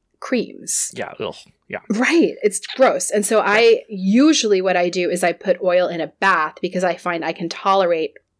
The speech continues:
Speaker 1: oil
Speaker 2: Right.
Speaker 1: better than, like, lathering myself up. And, and an ointment, barf.
Speaker 2: Yeah, no.
Speaker 1: Keep an ointment away from me.
Speaker 2: Right. Yeah, I'm right
Speaker 1: <laughs>
Speaker 2: there with you. Yeah.
Speaker 1: Yeah.
Speaker 2: Yeah. Huh. Well,
Speaker 1: But yeah, I
Speaker 2: so
Speaker 1: like this one.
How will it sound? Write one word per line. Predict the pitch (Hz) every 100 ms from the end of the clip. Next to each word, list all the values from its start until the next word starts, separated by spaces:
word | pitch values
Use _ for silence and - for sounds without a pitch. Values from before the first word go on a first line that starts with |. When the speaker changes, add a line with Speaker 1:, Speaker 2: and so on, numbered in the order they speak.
| _ -
Speaker 1:
oil | 196 190 156 131 156 - _ _ _
Speaker 2:
Right. | 95 87 - - - _ _ -
Speaker 1:
better | 175 190 185 180
than, | 175 165 165 -
like, | 180 160 -
lathering | 180 170 170 165 165 165
myself | 160 - 170 -
up. | 160
And, | 196
and | 190 196
an | 175 170 180
ointment, | 175 214 226 220 - - _ _ 185
barf. | 185 156 - - - - _ _ _ _ _ -
Speaker 2:
Yeah, | 104 - _ _
no. | 113 101 -
Speaker 1:
Keep | - 226
an | 220
ointment | 180 175 160
away | - 165 156
from | - 143
me. | - - - - -
Speaker 2:
Right. | 101 - - - -
Yeah, | 113 - -
I'm | - 220
right | 175 -
Speaker 1:
<laughs> |
Speaker 2:
there | -
with | - -
you. | - _ _
Yeah. | - -
Speaker 1:
Yeah. | 147 - _ _ -
Speaker 2:
Yeah. | - - - -
Huh. | 294 - - _ _ _ _
Well, | 160
Speaker 1:
But | 294
yeah, | 285 208
I | 254
Speaker 2:
so |
Speaker 1:
like | 269 240
this | 185 -
one. | - -